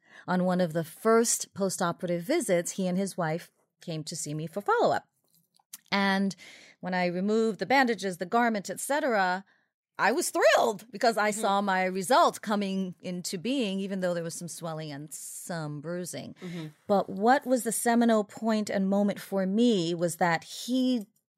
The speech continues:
Speaker 1: really didn't look as excited as I was.
Speaker 2: Mm-hmm.
Speaker 1: And his wife pointed to the lowest part of his torso and his trunk in his groin area. And she looked at me with some concern and asked,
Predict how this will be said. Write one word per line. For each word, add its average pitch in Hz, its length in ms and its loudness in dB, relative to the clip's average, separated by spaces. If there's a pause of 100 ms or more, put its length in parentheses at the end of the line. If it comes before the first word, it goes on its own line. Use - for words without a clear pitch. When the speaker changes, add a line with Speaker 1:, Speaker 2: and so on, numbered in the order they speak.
(160)
Speaker 1:
really 233 280 2
didn't 196 320 0
look 190 180 -4
as 175 160 2
excited 170 440 2
as 160 120 2
I 151 200 2
was. 147 340 -4
Speaker 2:
Mm-hmm. 180 240 -12 (120)
Speaker 1:
And 180 100 -4
his 175 200 -6
wife 202 640 2 (400)
pointed 190 440 -2
to 175 640 2 (180)
the 175 100 -2
lowest 240 500 4
part 170 360 0 (360)
of 170 220 4
his 165 360 2
torso 170 600 2
and 185 100 2
his 170 200 0
trunk 160 440 -2 (180)
in 175 80 2
his 170 160 -2
groin 160 320 0
area. 160 440 2
And 165 120 -2
she - 140 -4
looked 254 240 2
at - 80 -2
me 180 100 -2
with 170 160 -2
some 277 240 2
concern 180 420 -2
and 160 160 -2
asked, 165 380 0